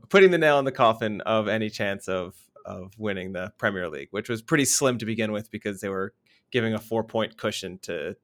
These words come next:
to City. But my question to you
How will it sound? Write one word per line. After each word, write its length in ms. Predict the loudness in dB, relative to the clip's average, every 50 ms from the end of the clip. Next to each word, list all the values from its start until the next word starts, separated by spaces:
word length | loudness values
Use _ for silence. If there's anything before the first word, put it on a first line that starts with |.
| _ _
to 100 | -14 -12
City. 380 | -10 -8 -8 -8 -8 -10 -14 -16 _ _ _ _ _ _ _ _ _ _ _ _ _ _ _ _ _ _ _ _ _ _
But 340 | 6 6 6 6 4 0 _ _ _ _ _ _ _ _ _ _ _ _ _ _ _ _ _ _ _ _ -20 -18 _
my 320 | -10 -4 0 2 2 2
question 420 | 2 2 0 0 0 0 -4 -6 -8
to 120 | -6 -4
you 400 | -2 0 0 0 0 -2 -4 -8